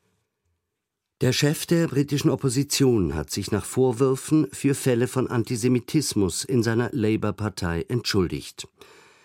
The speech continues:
Er bedauere den Schmerz, den jüdische Menschen durch die Diskussionen erlitten hätten, sagte Jeremy Corbyn in einem Video, das er in den sozialen Medien veröffentlichte.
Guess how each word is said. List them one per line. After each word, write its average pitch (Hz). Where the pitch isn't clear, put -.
Er 123
bedauere 127
den 90
Schmerz, 110
den 80
jüdische 101
Menschen 117
durch 131
die 139
Diskussionen 101
erlitten 135
hätten, 110
sagte -
Jeremy 101
Corbyn 120
in 139
einem 139
Video, 117
das 90
er 107
in 113
den 120
sozialen 110
Medien 98
veröffentlichte. 76